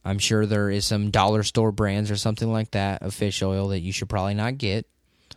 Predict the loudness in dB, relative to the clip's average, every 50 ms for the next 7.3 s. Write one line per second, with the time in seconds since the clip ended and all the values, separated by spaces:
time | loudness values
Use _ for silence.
0 | _ _ _ _ _ _ _ _ 0 2 2 2 2 2 2 0 0 0 0 2
1 | 2 2 0 -2 0 0 0 2 2 2 2 2 2 0 0 0 -2 -2 -2 -2
2 | -2 -2 -2 -2 -2 -2 -2 -2 -2 -2 -2 -2 0 0 0 -2 -2 -2 -4 -2
3 | -2 -2 0 0 0 0 0 -2 0 0 0 0 0 -2 -4 -4 -2 0 2 2
4 | 2 2 0 0 -2 -2 -2 -2 -2 0 0 0 0 0 0 -2 -4 -4 -4 -2
5 | -2 0 0 0 0 0 0 -2 -2 0 -2 -2 -2 -4 -6 -2 -2 -2 0 0
6 | 0 0 0 0 0 -2 -2 -4 -4 -2 -2 -2 0 0 0 0 0 -2 -2 -2
7 | -4 -4 -2 -4 -8 -10